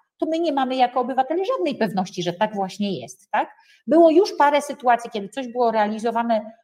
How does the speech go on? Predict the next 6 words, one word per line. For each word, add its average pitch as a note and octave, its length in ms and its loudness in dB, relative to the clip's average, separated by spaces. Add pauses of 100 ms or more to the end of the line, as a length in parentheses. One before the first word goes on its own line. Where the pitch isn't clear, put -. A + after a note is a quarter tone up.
(180)
poza C4+ 300 2
na G3+ 100 -4
przykład - 260 -8
prawem G3 280 -4
zamówień F3+ 440 -6
publicznych. D#3+ 640 -14